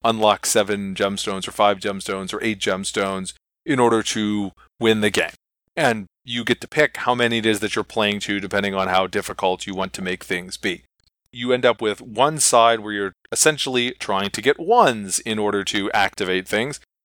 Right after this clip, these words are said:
You have another side where two, three, and four are the numbers that help you out. You have a third side where five and six are the numbers that help you out. And then you have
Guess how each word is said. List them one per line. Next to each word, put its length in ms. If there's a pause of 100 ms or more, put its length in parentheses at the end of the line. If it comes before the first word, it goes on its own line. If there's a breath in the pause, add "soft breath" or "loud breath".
(120)
You 140
have 400
another 320
side 400
where 380 (280)
two, 160
three, 240
and 120
four 420
are 120
the 100
numbers 360
that 100
help 180
you 140
out. 180
You 120
have 140
a 60
third 280
side 220
where 200
five 300
and 100
six 300
are 140
the 100
numbers 280
that 120
help 180
you 140
out. 140 (460)
And 200
then 160
you 160
have 420